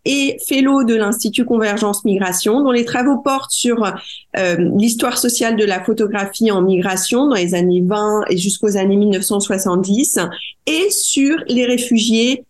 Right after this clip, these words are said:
entre les années trente et les années cinquante. Elle a notamment co-dirigé avec Nancy Green l'ouvrage collectif Migration d'élite, qui a été publié aux presses universitaires François Rabelais en deux mille vingt-deux.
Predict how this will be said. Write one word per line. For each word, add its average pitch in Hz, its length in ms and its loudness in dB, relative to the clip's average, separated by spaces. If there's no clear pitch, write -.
entre 269 320 0
les 254 180 2
années 220 220 0
trente 262 320 0
et 220 80 2
les 202 180 2
années 190 240 2
cinquante. 175 540 -2
Elle 208 160 -2
a 208 80 0
notamment 247 400 0
co-dirigé 262 500 0
avec 240 300 -2
Nancy 226 340 0
Green 233 260 2
l'ouvrage 202 320 -2
collectif 202 520 -2
Migration 220 640 0
d'élite, 202 580 0
qui 185 80 -2
a 180 40 0
été 180 180 0
publié 185 380 2
aux 196 100 0
presses 190 300 -4
universitaires 180 560 0
François 202 340 -2
Rabelais 202 320 0
en 180 100 0
deux 175 120 2
mille 170 180 2
vingt-deux. 165 500 0